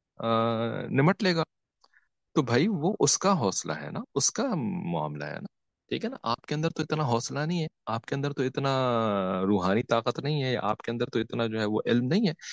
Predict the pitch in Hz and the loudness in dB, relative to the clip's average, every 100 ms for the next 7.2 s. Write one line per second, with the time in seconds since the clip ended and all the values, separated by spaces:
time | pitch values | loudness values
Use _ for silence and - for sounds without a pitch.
0 | - - - 123 127 120 127 139 135 127 | -12 -4 0 0 0 0 2 2 2 0
1 | 131 135 123 113 98 98 - 101 - _ | -2 -2 -2 -2 -4 -6 -8 -10 -10 _
2 | _ _ _ _ - 135 254 - _ _ | _ _ _ _ -2 0 0 -4 _ _
3 | - 175 - 139 - 170 196 127 120 131 | 2 2 2 -2 0 0 2 0 0 -2
4 | - 107 104 135 - _ 117 113 113 101 | 2 6 8 6 2 _ -2 0 0 0
5 | 85 85 - 78 76 117 - 82 78 - | 0 -4 -4 -4 -2 0 0 -2 -2 -2
6 | 71 - - _ 92 - 92 90 82 95 | -4 -4 -12 _ -4 -2 -2 -6 -8 -8
7 | - - | -8 -8